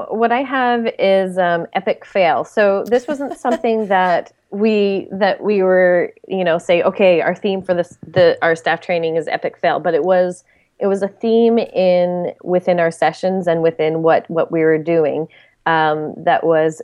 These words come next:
Speaker 1: if you will, subconsciously added. So w-, what we noticed was a lot of our staff members were having,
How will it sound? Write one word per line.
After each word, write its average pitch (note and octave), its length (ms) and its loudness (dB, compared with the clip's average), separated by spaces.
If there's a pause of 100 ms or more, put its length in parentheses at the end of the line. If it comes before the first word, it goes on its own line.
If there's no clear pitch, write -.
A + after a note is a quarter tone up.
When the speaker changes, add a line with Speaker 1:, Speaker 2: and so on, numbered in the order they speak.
Speaker 1:
if F3+ 140 -8
you F#3+ 140 -2
will, G3 180 4
subconsciously D#3+ 1160 -2 (100)
added. C#3+ 420 -2
So F3 340 2 (380)
w-, - 200 -8
what G#3 260 2
we C4 100 0
noticed A#3 380 0
was F#3 200 4
a F3+ 60 4
lot F3+ 220 2
of G3+ 100 -4
our G3 100 0
staff E3+ 360 -2
members E3 400 -4
were E3 120 -2
having, E3+ 680 -2